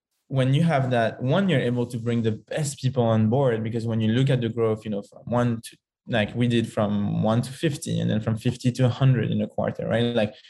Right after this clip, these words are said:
when people look at that from the outside, they, s-, they,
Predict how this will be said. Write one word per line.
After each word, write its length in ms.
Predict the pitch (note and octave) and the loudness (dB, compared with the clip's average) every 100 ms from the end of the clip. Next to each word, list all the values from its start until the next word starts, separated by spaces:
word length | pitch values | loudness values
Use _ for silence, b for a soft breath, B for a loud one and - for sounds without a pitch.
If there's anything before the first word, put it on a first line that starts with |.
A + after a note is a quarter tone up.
| B B _ | B B _
when 460 | C3+ C3 A#2 A#2 - | -2 2 2 0 -4
people 400 | - D3 C#3 C3+ | -4 -2 2 0
look 240 | A#2+ A#2 A#2 | 2 0 0
at 160 | G#2+ | -2
that 340 | A2 G#2+ - - | 2 0 -2 -6
from 220 | A2+ G#2 | -4 -2
the 80 | B2 | 0
outside, 440 | G3 - C3+ A#2 | 0 0 0 0
they, 100 | A2+ | -2
s-, 220 | A2 - - | -4 -8 -2
they, 260 | B2+ A#2 | 0 0